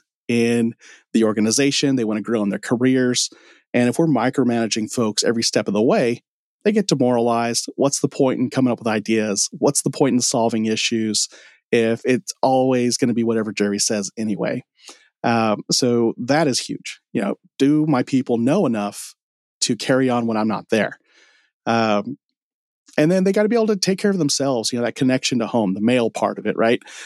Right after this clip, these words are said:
Uh, you know, so connect with home. And, you know, if they need to leave early to go get the kids out of school, take, you know, somebody, a loved one to the doctor, take care of themselves.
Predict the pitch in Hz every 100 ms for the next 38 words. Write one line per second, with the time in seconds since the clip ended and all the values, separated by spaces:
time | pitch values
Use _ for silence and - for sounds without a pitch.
0 | - 117 113 113 110 - 120 110 120 110
1 | - 143 147 131 - 131 110 101 - -
2 | 120 113 110 110 - 110 107 - _ _
3 | 110 107 139 143 139 135 135 - 135 139
4 | 139 139 - 113 117 113 - 117 - 131
5 | 127 120 - - 127 123 123 _ _ _
6 | _ - 127 - _ _ _ _ - 117
7 | 110 98 - 131 123 120 120 - - 120
8 | 123 120 123 113 - 120 113 104 113 117
9 | - 117 110 _ _ - 131 - 131 123
10 | 113 - 127 120 120 117 -